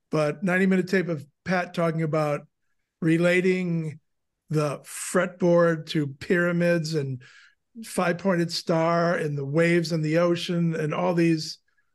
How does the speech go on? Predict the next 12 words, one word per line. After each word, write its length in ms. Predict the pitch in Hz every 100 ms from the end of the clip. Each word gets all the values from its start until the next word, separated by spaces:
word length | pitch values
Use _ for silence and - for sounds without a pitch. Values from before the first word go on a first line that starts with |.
| _ -
spacey 720 | - - 262 247 226 240 214
analogies 680 | 208 214 220 208 196 185
that 160 | 165 185
went 220 | 175 190
way 160 | 175 175
over 200 | 170 160
my 200 | 156 151
head, 560 | 147 160 151 139 123 - _ _ _ _
delivered 400 | - 160 170 175
in 140 | 170 156
this 180 | 151 127
zen-like, 720 | 127 156 156 151 143 131